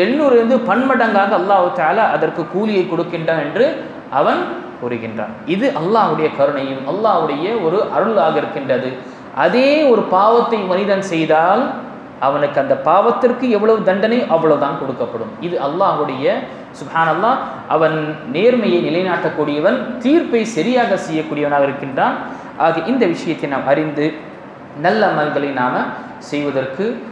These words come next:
முன் வர வேண்டும், நாம் எண்ணம் கொள்ள வேண்டும். எடுத்துக்காட்டாக, அல்லாஹ் எனக்கு செல்வத்தை கொடுத்திருந்தால் என்றால் நான் பள்ளிவாசலை கட்டுவேன், அல்லாஹ்வுக்கு நான் செல்வத்-, எனக்கு செல்வத்தை கொடுத்திருந்தால் நான்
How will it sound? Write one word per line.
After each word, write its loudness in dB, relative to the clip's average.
முன் -4
வர 6
வேண்டும், 0
நாம் 0
எண்ணம் 0
கொள்ள 2
வேண்டும். -2
எடுத்துக்காட்டாக, -2
அல்லாஹ் -2
எனக்கு -6
செல்வத்தை -6
கொடுத்திருந்தால் -2
என்றால் 0
நான் 2
பள்ளிவாசலை -2
கட்டுவேன், -6
அல்லாஹ்வுக்கு 2
நான் 0
செல்வத்-, 0
எனக்கு -6
செல்வத்தை -2
கொடுத்திருந்தால் 0
நான் 0